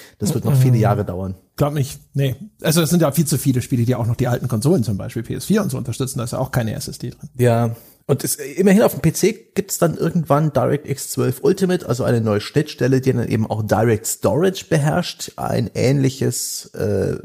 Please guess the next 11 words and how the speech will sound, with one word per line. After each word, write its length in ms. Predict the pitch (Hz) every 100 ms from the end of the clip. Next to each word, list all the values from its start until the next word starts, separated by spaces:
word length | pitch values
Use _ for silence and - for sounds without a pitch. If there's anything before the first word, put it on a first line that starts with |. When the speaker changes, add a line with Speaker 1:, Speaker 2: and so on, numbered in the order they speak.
| -
Speaker 1:
ja, 160 | 95
Dateiverwaltungssystem 1160 | 95 110 - 107 123 113 131 127 113 - - 117
wie 80 | 110
bei 140 | 113
der 160 | 101 -
Xbox 340 | - - 104
Series, 680 | - 110 113 107 110 - -
äh, 160 | - 98
X 200 | - -
und 180 | - 98 -
S. 260 | 147 -